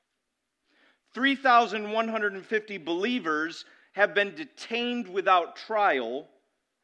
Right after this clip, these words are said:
arrested, sentenced, or imprisoned. Irrelevant for today? I think not. So here we are in the Beatitudes, right?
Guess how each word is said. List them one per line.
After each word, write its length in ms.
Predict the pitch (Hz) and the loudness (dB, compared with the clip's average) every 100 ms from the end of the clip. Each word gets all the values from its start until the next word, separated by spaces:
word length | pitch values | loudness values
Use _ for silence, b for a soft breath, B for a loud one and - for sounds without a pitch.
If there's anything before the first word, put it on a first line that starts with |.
| _ | _
arrested, 920 | 170 160 202 247 - - 139 131 143 - _ _ _ _ _ | -6 2 4 4 2 -8 -4 -4 -6 -18 _ _ _ _ _
sentenced, 960 | - 226 233 226 180 139 143 - - _ _ | -8 -2 -2 -2 -6 -6 -8 -12 -20 _ _
or 200 | - 165 | -6 -4
imprisoned. 580 | 165 160 - 196 131 95 _ _ _ _ _ _ _ _ _ _ _ _ _ _ _ _ _ _ _ _ - | -4 -6 -6 -6 -6 -18 _ _ _ _ _ _ _ _ _ _ _ _ _ _ _ _ _ _ _ _ -10
Irrelevant 640 | 147 170 190 214 220 247 | -2 2 2 2 -4 -8
for 180 | - 240 | -10 -12
today? 400 | - 240 247 277 - _ _ _ _ _ _ _ _ _ _ _ _ _ _ _ _ _ _ _ _ _ _ _ - | -10 -6 -4 -6 -12 _ _ _ _ _ _ _ _ _ _ _ _ _ _ _ _ _ _ _ _ _ _ _ -8
I 100 | 160 | -6
think 320 | 156 175 151 | -4 -6 -8
not. 340 | 135 139 110 - _ _ _ _ _ _ _ _ _ | -4 -4 -6 -12 _ _ _ _ _ _ _ _ _
So 180 | - 214 | -2 -2
here 240 | 240 294 | 0 -2
we 180 | 269 240 | 0 4
are 280 | 233 214 214 | 8 8 6
in 120 | 208 | 0
the 80 | 196 | -2
Beatitudes, 840 | 196 214 226 185 - 175 143 117 | 4 8 8 6 -2 -8 -8 -4
right? 280 | 143 185 220 | 2 2 2